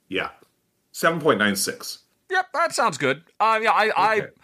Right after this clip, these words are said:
Speaker 2: we played it. I forget. I think it comes with, like, five or six missions in the base
Speaker 1: Yep.
Speaker 2: box. Um,
Speaker 1: Yep.
Speaker 2: this is very rare for us. We played them all. Um,
Speaker 1: Oh, wow.
Speaker 2: yeah, and,
Speaker 1: Nice.
Speaker 2: and, and it, it, it, it, it, every mission just comes up with new and cool, interesting things,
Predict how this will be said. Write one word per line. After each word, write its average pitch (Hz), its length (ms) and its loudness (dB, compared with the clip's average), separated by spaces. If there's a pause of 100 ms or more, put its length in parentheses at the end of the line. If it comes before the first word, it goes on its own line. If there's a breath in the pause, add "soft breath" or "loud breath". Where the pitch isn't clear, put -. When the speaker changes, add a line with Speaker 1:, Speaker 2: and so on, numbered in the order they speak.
(380 loud breath)
Speaker 2:
we 214 140 2
played 220 320 0
it. 214 160 0
I 190 80 2
forget. 202 320 0
I 156 220 2
think 214 160 -4
it 220 60 -10
comes 202 200 -4
with, 165 80 -10
like, 165 160 0
five 160 240 0
or 156 60 -6
six 143 260 -6
missions 117 380 -4
in 113 100 -4
the 110 60 -2
base 110 320 0
Speaker 1:
Yep. - 60 -14
Speaker 2:
box. - 420 0 (340 loud breath)
Um, 143 380 4
Speaker 1:
Yep. 131 60 -6
Speaker 2:
this 135 140 -2
is 135 60 -4
very 175 200 2
rare 175 180 2
for 147 140 0
us. 135 200 0 (120)
We 131 100 -2
played 135 220 0
them 117 100 -4
all. 85 240 -4 (400 loud breath)
Um, 120 560 0
Speaker 1:
Oh, 160 160 0
wow. 127 280 0
Speaker 2:
yeah, 143 120 2
and, 151 300 0
Speaker 1:
Nice. 151 220 -2
Speaker 2:
and, 156 240 -2
and 151 80 -6
it, 165 120 2
it, 160 140 2 (240)
it, 147 160 0
it, 156 160 2
it, 151 220 -2 (280 loud breath)
every 208 320 2
mission 139 420 -2 (220 soft breath)
just 135 180 -4
comes 160 240 0
up 151 160 2
with 131 220 -4
new 196 440 -2
and 131 220 0
cool, 190 520 -2
interesting 165 540 -4
things, 110 560 -4